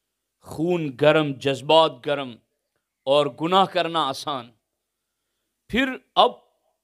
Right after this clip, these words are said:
ऐसे हालात, जिन हालात को हम और आप देख रहे हैं कि बेहयाई और बदअमली का एक तूफान और सैलाब आ चुका है। ऐसे वक्त में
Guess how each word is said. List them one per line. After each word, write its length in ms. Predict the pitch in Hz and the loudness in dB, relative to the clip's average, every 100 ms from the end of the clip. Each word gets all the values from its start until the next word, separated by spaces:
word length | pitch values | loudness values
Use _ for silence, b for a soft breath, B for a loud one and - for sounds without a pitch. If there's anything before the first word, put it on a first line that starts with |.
| _ _ _ _ _ _ _ _ _ - | _ _ _ _ _ _ _ _ _ 0
ऐसे 340 | 190 202 277 | 0 0 -2
हालात, 680 | 202 143 165 185 214 226 147 | 0 2 4 6 6 6 2
जिन 180 | 170 202 | -10 -10
हालात 460 | 147 160 190 196 _ | -6 -6 -6 -10 _
को 120 | 165 | -14
हम 220 | 135 143 | -12 -10
और 120 | 156 131 | -4 -2
आप 160 | 139 127 | -2 -2
देख 320 | 127 123 - | -10 -12 -14
रहे 200 | 120 120 | -18 -18
हैं 240 | 117 _ _ _ _ _ _ _ _ _ _ _ _ _ | -20 _ _ _ _ _ _ _ _ _ _ _ _ _
कि 460 | 151 156 151 143 - _ _ 135 | -2 0 0 -4 -12 _ _ -20
बेहयाई 1200 | 127 175 226 196 - 143 147 156 165 214 214 185 156 | -8 -6 -4 -6 -4 -2 0 2 2 -2 -10 -10 -6
और 260 | 151 151 127 120 | -4 -4 -8 -8
बदअमली 840 | 143 165 147 123 135 143 156 185 185 | -4 -4 -4 -6 -4 -2 -2 -4 -8
का 240 | 180 147 | -6 -6
एक 180 | 160 160 _ | -6 -12 _
तूफान 500 | 143 139 170 190 196 185 | -16 -12 -2 0 0 -4
और 160 | 151 | -8
सैलाब 520 | - - 131 156 143 123 | -8 -6 0 2 2 -2
आ 60 | |
चुका 300 | 113 113 - | -8 -16 -20
है। 140 | - _ _ _ _ _ _ _ _ _ _ _ _ _ _ _ - | -20 _ _ _ _ _ _ _ _ _ _ _ _ _ _ _ 0
ऐसे 380 | 170 233 - 294 | 2 2 -2 -4
वक्त 340 | 247 247 - 233 | -2 -4 -6 -8
में 160 | 254 | -6